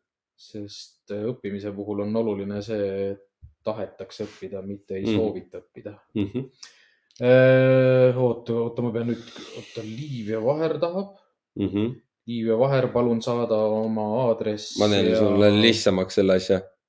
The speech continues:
Speaker 1: aadress,
Speaker 2: <laughs> Tehtud.
Speaker 1: äh, selle Karli telefoninumbri
Speaker 2: Jaa,
Speaker 1: peale.
Speaker 2: kõik asjad saatke minu telefoninumbrile.
Speaker 1: Ja Inga Aavik, palun saada oma aadress, äh,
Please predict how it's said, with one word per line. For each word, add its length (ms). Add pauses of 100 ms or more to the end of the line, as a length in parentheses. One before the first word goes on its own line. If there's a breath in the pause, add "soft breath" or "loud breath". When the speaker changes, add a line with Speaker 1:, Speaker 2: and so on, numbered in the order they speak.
(300)
Speaker 1:
aadress, 640
Speaker 2:
<laughs> 300
Tehtud. 360
Speaker 1:
äh, 140
selle 420
Karli 500
telefoninumbri 640
Speaker 2:
Jaa, 320
Speaker 1:
peale. 180
Speaker 2:
kõik 140
asjad 220
saatke 300
minu 180
telefoninumbrile. 760
Speaker 1:
Ja 1080
Inga 280
Aavik, 500
palun 280
saada 320
oma 400
aadress, 540
äh, 360